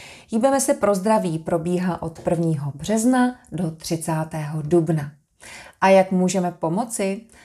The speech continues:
Za každý jeden kilometr chůze či běhu nebo jízdy na bruslích přispěje Jesenice jednou korunou. Za jízdu na kole pak jednou korunou za každé čtyři kilometry.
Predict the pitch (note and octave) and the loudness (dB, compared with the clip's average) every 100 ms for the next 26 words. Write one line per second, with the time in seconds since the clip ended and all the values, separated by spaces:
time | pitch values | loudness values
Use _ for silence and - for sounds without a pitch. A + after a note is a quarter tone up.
0 | - _ _ E3+ F3 F3 C4 C4+ D#3+ D#3 | -20 _ _ 0 0 2 2 2 0 2
1 | F3+ A3 A3+ A3+ G3+ G3+ G3 G3 D#3 - | 2 4 2 0 0 2 0 -2 -6 -2
2 | A3+ A3 G#3+ A3 - D#3+ D#3+ F3 F3+ G#3 | -2 0 0 -2 -2 -2 2 4 4 2
3 | G3+ F3 D#3+ D#3 D#3 E3 D#3 D#3+ D#3+ D#3 | 2 2 0 -2 -2 -2 0 -2 -2 -2
4 | F#3 - F#3+ F#3+ F#3 - G3 - A#3 G#3 | -2 -2 -2 -2 -4 -4 -2 -2 -2 -2
5 | E3 E3 G3 F#3 F3+ - E3+ E3+ E3 E3+ | -2 0 2 2 2 -2 -2 0 0 -2
6 | E3 E3+ F3+ F3+ D3 C#3+ - - - - | 0 2 4 4 0 -6 -10 -20 -20 -18
7 | - E3+ F#3 F#3 E3+ F3 E3 C#3+ - G3+ | -4 2 4 4 2 0 0 -4 2 4
8 | G#3 A3 A3 F3+ D#3+ - F3+ E3+ E3+ F3 | 6 4 0 -4 -4 -6 -2 0 0 -2
9 | E3+ F3 E3+ E3 D#3+ D#3+ E3 F3+ E3+ F3+ | 0 0 0 0 0 0 0 -2 0 0
10 | F3 F3 - A3 A3+ A#3+ - D#3+ D#3 D3 | -2 -4 -4 0 2 0 0 0 0 -4
11 | D3 - | -8 -10